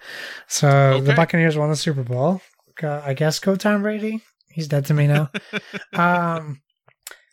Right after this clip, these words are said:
Speaker 1: so this show is incredibly genius in its delivery, which I guess shouldn't be a surprise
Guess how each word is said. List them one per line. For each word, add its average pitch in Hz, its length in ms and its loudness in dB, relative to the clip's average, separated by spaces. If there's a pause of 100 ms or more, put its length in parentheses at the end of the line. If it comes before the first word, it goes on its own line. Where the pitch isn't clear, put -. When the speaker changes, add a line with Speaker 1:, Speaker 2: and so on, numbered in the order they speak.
(140)
Speaker 1:
so 165 640 2 (360)
this 185 420 0
show 196 720 2
is 151 640 0 (160)
incredibly 156 1000 0
genius 135 720 2
in 135 140 -2
its - 320 -2
delivery, 135 800 -2 (120)
which 165 220 0
I 156 60 2
guess 190 340 0 (240)
shouldn't 247 320 0
be 185 100 4
a 165 60 4
surprise 135 680 0